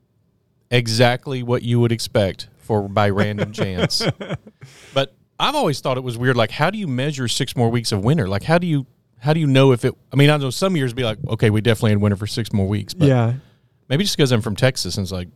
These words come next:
Speaker 1: I don't,
Speaker 2: Yeah.
Speaker 1: Philadelphia is a little different.
Speaker 2: Oh,
Speaker 1: I mean,
Speaker 2: true
Speaker 1: that,
Speaker 2: that.
Speaker 1: you know, that's a little,
Speaker 2: <laughs>
Speaker 1: that area going, uh.
Speaker 2: I'm just like, how do you gauge whether he sees a shadow or not?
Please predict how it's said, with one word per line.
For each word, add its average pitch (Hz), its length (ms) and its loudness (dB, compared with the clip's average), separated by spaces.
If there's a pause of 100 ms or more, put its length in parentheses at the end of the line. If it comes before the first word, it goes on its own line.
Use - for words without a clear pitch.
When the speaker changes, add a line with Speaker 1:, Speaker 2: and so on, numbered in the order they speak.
(100)
Speaker 1:
I 101 100 -6
don't, 120 160 -2 (180)
Speaker 2:
Yeah. 135 180 -12 (380)
Speaker 1:
Philadelphia 135 440 2
is 104 80 -2
a 113 40 -2
little 101 100 -4
different. 113 300 -4 (400)
Speaker 2:
Oh, 156 60 -2
Speaker 1:
I - 20 0
mean, 147 60 0
Speaker 2:
true - 160 4
Speaker 1:
that, 151 80 4
Speaker 2:
that. 131 100 -2
Speaker 1:
you 127 60 0
know, 110 120 2
that's 120 180 -2
a 123 40 -4
little, 101 300 -2 (420)
Speaker 2:
<laughs> - 400 -20
Speaker 1:
that 135 160 2
area 123 300 2
going, 113 300 -6
uh. 185 340 0
Speaker 2:
I'm 175 100 2
just 208 120 -4
like, 170 140 -2
how 165 120 -2
do 220 60 0
you 196 140 2
gauge 165 280 4
whether 165 220 4
he 151 80 2
sees 151 240 -4
a 127 60 -6
shadow 170 380 -8
or - 100 -14
not? 156 240 -18